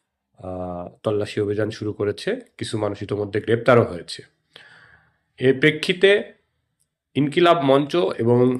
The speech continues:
জুলাই ঐক্য নামে একটি সংগঠন ভারতীয় হাইকমিশন ঘেরাওয়ের ঘোষণা দেয়, কর্মসূচি দেয় এবং তারা ভারতীয় হাইকমিশন অভিমুখে রামপুরা ব্রিজ থেকে যাত্রাও শুরু করে। যদিও পশ্চিমবঙ্গে সেটা আইন শৃঙ্খলা রক্ষাকারী বাহিনী সেটাকে প্রতিহত করে বা তা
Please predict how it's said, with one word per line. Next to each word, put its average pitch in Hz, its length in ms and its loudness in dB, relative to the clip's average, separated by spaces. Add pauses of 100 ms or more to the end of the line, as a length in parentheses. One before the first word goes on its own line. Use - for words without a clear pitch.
(140)
জুলাই 143 460 6
ঐক্য 135 280 0
নামে 120 280 6
একটি 120 360 0
সংগঠন 107 680 -4 (560)
ভারতীয় 147 400 2
হাইকমিশন 120 800 2
ঘেরাওয়ের 120 400 4
ঘোষণা 123 340 0
দেয়, 139 260 2
কর্মসূচি 113 640 -6
দেয় 139 200 2
এবং 107 380 -4
তারা 98 440 -4 (120)
ভারতীয় 107 300 -2
হাইকমিশন 113 500 -4
অভিমুখে 123 480 0 (960)
রামপুরা 107 360 -2
ব্রিজ 113 300 -2
থেকে 139 160 4
যাত্রাও 117 360 2
শুরু 143 200 0
করে। 98 320 -2 (280)
যদিও 139 300 6
পশ্চিমবঙ্গে 135 400 2
সেটা 117 260 2
আইন 107 120 2
শৃঙ্খলা 110 420 -2
রক্ষাকারী 104 420 -6
বাহিনী 98 420 -8
সেটাকে 98 380 -10
প্রতিহত 92 440 -10
করে 120 260 -6
বা 101 320 -4
তা - 160 -10